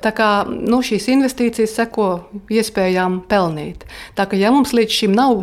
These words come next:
bijis ebola vīrusu medikamentu, tad viens no pamatiemesliem ir tas, ka šīs investīcijas nav bijušas. Tādēļ, ka, acīm redzot, nabadzīgās valsts, Āfrikas valsts nebūs spējīgas tās samaksāt.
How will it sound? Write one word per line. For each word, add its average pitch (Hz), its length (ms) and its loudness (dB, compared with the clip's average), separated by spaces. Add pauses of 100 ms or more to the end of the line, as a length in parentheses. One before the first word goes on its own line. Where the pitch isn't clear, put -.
bijis 180 480 -2
ebola 180 480 -2
vīrusu 185 340 -2
medikamentu, 175 600 -4
tad 180 160 -4
viens 254 320 2
no 214 160 2
pamatiemesliem 180 1040 -2 (320)
ir 190 100 -4
tas, 247 300 -2
ka - 80 -10
šīs 196 320 -4
investīcijas 196 640 -2
nav 196 260 2
bijušas. - 600 -2 (720)
Tādēļ, 196 320 2
ka, 208 160 -2
acīm 185 240 -2
redzot, 208 380 0 (260)
nabadzīgās 196 640 -2
valsts, 190 480 -2
Āfrikas 202 400 0
valsts 202 400 0
nebūs 180 380 -6
spējīgas 180 420 -2
tās 180 240 -6
samaksāt. - 540 -6